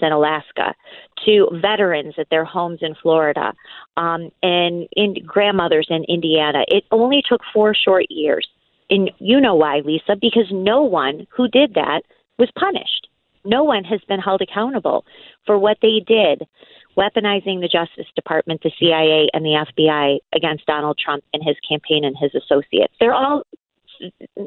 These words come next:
no one has been held accountable. No one is paying the price for illegally using our most powerful surveillance tools, fisa warrant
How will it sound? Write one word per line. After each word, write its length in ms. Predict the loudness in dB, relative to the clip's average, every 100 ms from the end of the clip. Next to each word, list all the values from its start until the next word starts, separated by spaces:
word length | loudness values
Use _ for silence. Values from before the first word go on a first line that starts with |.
| -14 -10
no 160 | -2 0
one 160 | 0
has 160 | 0 -2 -2
been 120 | -4
held 240 | -2 -4 -4
accountable. 440 | -4 -4 -4 -6
No 220 | -2 0
one 400 | 0 0 0 -4 -10 -20 -6
is 100 | -6 -2
paying 280 | -2 0 -2
the 60 |
price 300 | -4 -2 0 -2 _ _ -20 -20 -20 -20 0
for 360 | 4 4 4 0 _ _ _ _ _ _ 2
illegally 800 | 2 4 4 4 4 2 0 -8
using 580 | -8 0 2 2 0 -2 -2
our 60 |
most 200 | 0 0 0
powerful 580 | 0 2 0 2 0 0
surveillance 520 | 0 2 0 -2 -6 -6
tools, 240 | 0 0 0 -6 -2
fisa 380 | 2 2 2
warrant 380 | 0 0 -2 -2